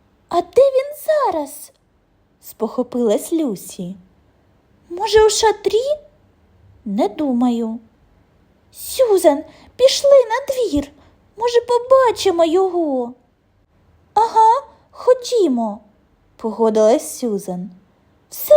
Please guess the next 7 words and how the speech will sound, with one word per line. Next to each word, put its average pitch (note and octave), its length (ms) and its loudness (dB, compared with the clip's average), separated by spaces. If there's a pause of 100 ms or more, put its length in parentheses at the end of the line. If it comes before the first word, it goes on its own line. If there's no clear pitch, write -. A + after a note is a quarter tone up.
одно G4+ 360 -4
ж - 120 -12
не C4 140 0
спимо». C4+ 720 -10 (1040)
Дівчатка, A#3+ 880 -4 (440)
обережно A3 720 0
ступаючи, E4+ 1000 0